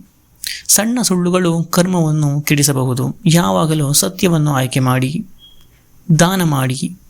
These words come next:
ನಿಮ್ಮ ಸಂಪತ್ತಿನ ಒಂದು ಭಾಗವನ್ನು ದಾನವಾಗಿ ಮಾಡಿ,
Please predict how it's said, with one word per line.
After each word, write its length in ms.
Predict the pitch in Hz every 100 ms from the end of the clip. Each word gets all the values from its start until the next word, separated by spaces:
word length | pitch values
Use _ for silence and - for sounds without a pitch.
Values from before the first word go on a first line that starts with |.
| - - - - -
ನಿಮ್ಮ 200 | 247 311
ಸಂಪತ್ತಿನ 500 | 208 190 190 185 180
ಒಂದು 280 | 165 180 180
ಭಾಗವನ್ನು 680 | 160 156 160 165 151 147
ದಾನವಾಗಿ 480 | 151 156 151 139 135
ಮಾಡಿ, 460 | 135 131 131 -